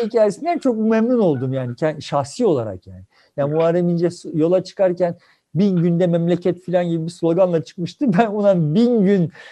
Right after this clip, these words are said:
üf, Muharrem kat-, Muharrem İnce'ye katlanılır mı bin gün diye kaygılanıyor dedim. Ke-, kısa kesti yani. <laughs> Şimdi bir partisi olduktan sonra artık ortada bir vaka olmayacağı kesinleşmiş oldu. Yani şimdi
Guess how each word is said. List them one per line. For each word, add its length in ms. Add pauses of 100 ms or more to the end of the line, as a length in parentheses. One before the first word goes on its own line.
(240)
üf, 360
Muharrem 520
kat-, 300
Muharrem 440
İnce'ye 280
katlanılır 500
mı 280
bin 200
gün 220
diye 340
kaygılanıyor 600
dedim. 260
Ke-, 280
kısa 300
kesti 420
yani. 240
<laughs> 100
Şimdi 280 (300)
bir 140
partisi 420
olduktan 480
sonra 280
artık 360 (580)
ortada 440
bir 60
vaka 500 (240)
olmayacağı 720 (320)
kesinleşmiş 640
oldu. 300
Yani 360 (340)
şimdi 480